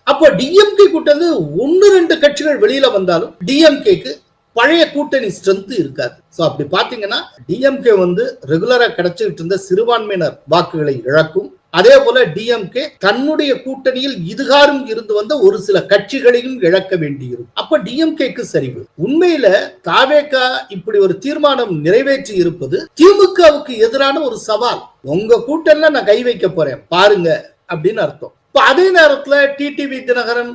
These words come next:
ஓ பி எஸ், செங்கோட்டையன் இவர்களும் விஜய் பக்கம் போகலாம், இல்லைன்னு நான் சொல்ல மாட்டேன். ஆனா அவர்களை வந்து ஏ டி எம் கே கிட்ட இருந்து உருவிட்டதா இவங்க சொல்ல முடியாது. ஏன்னா ஏற்கனவே ஏ டி எம் கே இருந்து வெளியேற்றப்பட்டவர்கள்,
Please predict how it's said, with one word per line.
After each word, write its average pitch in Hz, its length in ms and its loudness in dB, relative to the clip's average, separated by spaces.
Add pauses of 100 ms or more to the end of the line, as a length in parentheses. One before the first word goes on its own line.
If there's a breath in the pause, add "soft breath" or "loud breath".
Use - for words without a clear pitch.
(140)
ஓ 226 140 4 (120)
பி 254 160 -8
எஸ், 214 280 0 (580)
செங்கோட்டையன் 233 680 2 (140)
இவர்களும் 339 720 4
விஜய் 294 320 -4
பக்கம் 247 300 -8
போகலாம், 175 400 -6 (180)
இல்லைன்னு 285 360 -2
நான் 190 140 -6
சொல்ல 185 160 -2
மாட்டேன். 139 340 -10 (160)
ஆனா 302 220 2 (400)
அவர்களை 277 420 2
வந்து 277 200 -2 (100)
ஏ 262 180 2
டி 359 140 6
எம் 311 160 -2
கே 285 80 -4
கிட்ட 277 160 -4
இருந்து 294 180 0
உருவிட்டதா 277 520 0
இவங்க 226 220 -2
சொல்ல 226 240 -4
முடியாது. 180 380 0
ஏன்னா 302 220 2 (100)
ஏற்கனவே 302 480 2
ஏ 254 160 4
டி 285 100 -4
எம் 254 180 -4
கே 240 120 -4
இருந்து 240 260 -2
வெளியேற்றப்பட்டவர்கள், 277 920 0